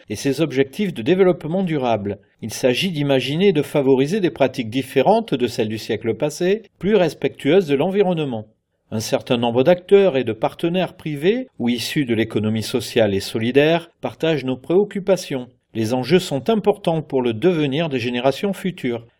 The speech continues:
La ville est très favorable à ces projets innovants et au développement de cette nouvelle économie.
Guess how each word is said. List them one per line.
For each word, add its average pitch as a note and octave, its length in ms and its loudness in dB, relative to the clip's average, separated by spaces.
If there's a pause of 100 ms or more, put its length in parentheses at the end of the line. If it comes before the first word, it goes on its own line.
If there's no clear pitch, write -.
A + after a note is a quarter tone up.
(120)
La G#2+ 160 0
ville B2+ 200 -4
est A2+ 120 -6
très G#3+ 160 -2
favorable D3 580 2
à A2+ 60 -2
ces C3 160 -6
projets G#2 480 -6
innovants C3+ 480 -4 (240)
et G#2 60 0
au A2 100 2
développement B2+ 600 2
de D#3 120 0
cette - 320 -2
nouvelle E3+ 340 2
économie. D#3 560 -2